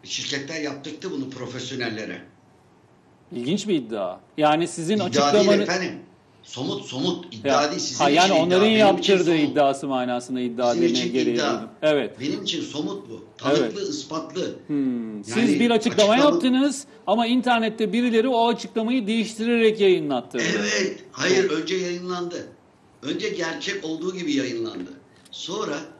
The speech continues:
Speaker 2: Burada
Speaker 1: e,
Speaker 2: parayı
Speaker 1: evin
Speaker 2: veren
Speaker 1: kısımları-
Speaker 2: düdüğü çalar durumu mu oluştu acaba internet mecrasında? Biraz öyle bir parayı vererek bu işi değiştirttiler mi açıklamanızı sizin?
Speaker 1: Sen işin içindesin, yılların gazetecisin.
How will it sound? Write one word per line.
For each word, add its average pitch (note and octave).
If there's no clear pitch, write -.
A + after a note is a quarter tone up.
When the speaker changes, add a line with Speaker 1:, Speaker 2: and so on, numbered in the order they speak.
Speaker 2:
Burada F#3
Speaker 1:
e, -
Speaker 2:
parayı G3+
Speaker 1:
evin A3+
Speaker 2:
veren A#3
Speaker 1:
kısımları- G#3+
Speaker 2:
düdüğü A#3
çalar B3
durumu D4+
mu B3
oluştu F#3
acaba D3+
internet C#3+
mecrasında? A#2+
Biraz B2+
öyle C#3+
bir D#3+
parayı E3
vererek F#3+
bu F3
işi F3
değiştirttiler F#3+
mi B3+
açıklamanızı A#2+
sizin? G#2+
Speaker 1:
Sen D3
işin E3
içindesin, D#3
yılların C3+
gazetecisin. C3+